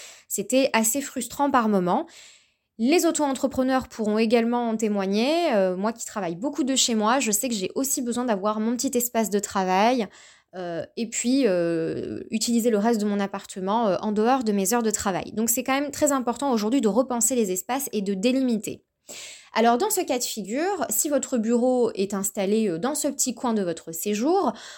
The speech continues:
vous pouvez envisager de poser du papier peint contre ce mur, sur ce mur, et d'installer votre bureau contre le mur. Ouais, c'est plutôt dans ce sens-là que je voulais le dire. Posez votre papier peint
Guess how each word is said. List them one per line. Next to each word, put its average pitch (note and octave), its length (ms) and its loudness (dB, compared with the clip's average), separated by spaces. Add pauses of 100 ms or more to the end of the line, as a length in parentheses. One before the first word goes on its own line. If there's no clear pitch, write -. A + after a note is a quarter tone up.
(120)
vous A#3 80 -4
pouvez C4 260 2
envisager G#3+ 580 2 (120)
de A3+ 140 0
poser A#3 360 0
du G3+ 140 -2
papier F#3+ 360 -4
peint G3 320 -8 (340)
contre A4 360 0
ce - 160 -4
mur, E3+ 480 -4 (460)
sur G#4 240 0
ce C#4 140 0
mur, F#3+ 440 -4 (400)
et E4+ 200 2
d'installer C4 640 0
votre A#3 320 -4
bureau G3+ 600 -2
contre F#4 360 0
le C4 100 6
mur. E3+ 340 -4
Ouais, - 160 -4
c'est - 140 -4
plutôt A#3+ 220 2
dans B3+ 160 2
ce - 60 -2
sens-là B3+ 260 -2
que B3 80 -2
je G3+ 80 -2
voulais A3 180 2
le G#3 60 0
dire. - 260 -8 (460)
Posez D#4 320 2
votre B3 260 -2
papier A3 320 0
peint G#3+ 320 -2